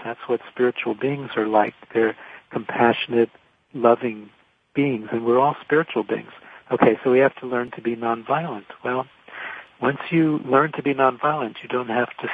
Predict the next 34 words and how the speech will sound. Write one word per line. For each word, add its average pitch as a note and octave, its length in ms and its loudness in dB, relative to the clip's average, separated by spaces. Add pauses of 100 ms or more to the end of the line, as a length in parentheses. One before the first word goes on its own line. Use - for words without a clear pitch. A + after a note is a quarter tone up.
(100)
suffer A#2 400 0
violence. A#2+ 520 2
You A#2 60 -8
don't A#2+ 180 0
have A#2+ 240 0
to B2 60 -6
learn A#2+ 360 0 (260)
how A#2+ 220 2
horrible B2 560 6
it A#2+ 100 6
is. B2+ 200 8
You D3+ 160 6
already C#3+ 300 6
know. C3+ 380 -6 (440)
So B2+ 80 -14
then C#3+ 160 2
you D3 100 -4
can C#3 180 -8
move C3+ 180 -2
on C3 180 -2 (100)
to C#3 80 0
another D3+ 320 0
lesson, G#2+ 400 -6
which G#2+ 220 -8
might A2+ 220 -2
be A#2 280 0 (400)
compassion A#2+ 680 0
or G#2 120 -6
might A2 260 -4
be A2+ 220 -4
patience B2+ 560 -2 (100)
or G#2+ 60 -14
might A2+ 260 -8
be A2+ 320 -2